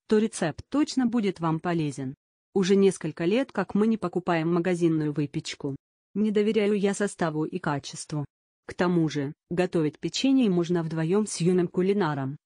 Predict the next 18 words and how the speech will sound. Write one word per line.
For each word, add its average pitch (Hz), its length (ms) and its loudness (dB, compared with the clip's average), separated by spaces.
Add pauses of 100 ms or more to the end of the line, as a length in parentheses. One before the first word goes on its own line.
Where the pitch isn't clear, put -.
что - 220 0
не 214 120 2
только 190 320 -2
весело, 143 540 -4 (200)
но 196 180 4
и 190 80 4
полезно. 147 600 -2 (680)
Простое 185 460 0
и 165 80 2
бюджетное 170 560 0
печенье 240 580 2
идеально 196 460 2
уйдёт 185 380 2
с - 100 -8
чаем, 214 340 0
тихим 180 320 -4
семейным 175 540 2
вечером. 147 500 -4